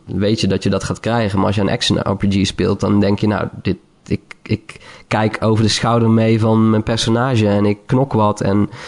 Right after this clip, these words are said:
ik doe wat puzzels, eh, een dungeon of twee en dan is het wel weer klaar. Eh, en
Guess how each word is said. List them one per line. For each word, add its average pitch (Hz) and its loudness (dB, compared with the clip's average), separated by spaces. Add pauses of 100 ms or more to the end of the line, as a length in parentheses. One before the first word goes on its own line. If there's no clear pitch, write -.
(160)
ik 110 -2
doe 110 4
wat 110 2
puzzels, 113 2 (460)
eh, 104 0
een 104 2
dungeon 113 4
of 104 -2
twee 107 0
en 107 2
dan 104 2
is 110 2
het 107 -2
wel 107 2
weer 104 0
klaar. 107 -2 (640)
Eh, 98 -2 (320)
en 95 0